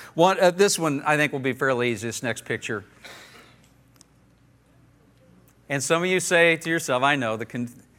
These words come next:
some of you say, "Hope-filled." It, it depends. It is really what we're dealing with. Because those of us who knew Christ don't grieve as those who have no hope, right?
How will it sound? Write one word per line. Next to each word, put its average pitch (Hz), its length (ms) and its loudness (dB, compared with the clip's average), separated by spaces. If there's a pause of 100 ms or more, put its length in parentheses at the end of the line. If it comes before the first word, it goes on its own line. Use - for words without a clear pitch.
(680)
some - 140 -12
of 120 60 -6
you 120 40 -6
say, 131 180 -4
"Hope-filled." 131 600 0
It, 143 320 -8
it 123 180 -6
depends. 123 720 -6 (880)
It 139 40 -14
is 110 160 -12
really 110 200 -6
what 110 140 -8
we're 107 80 -12
dealing 95 340 -16
with. 85 140 -20 (760)
Because 117 160 -10
those 139 180 -2
of 143 60 -2
us 131 120 -6
who 147 60 -2
knew 135 140 -2
Christ 123 360 -2
don't 127 220 -8
grieve 113 440 -4
as 110 260 -8
those 110 280 -4
who 110 120 -8
have 107 240 -4
no 101 160 -6
hope, 151 340 -6
right? 120 280 -4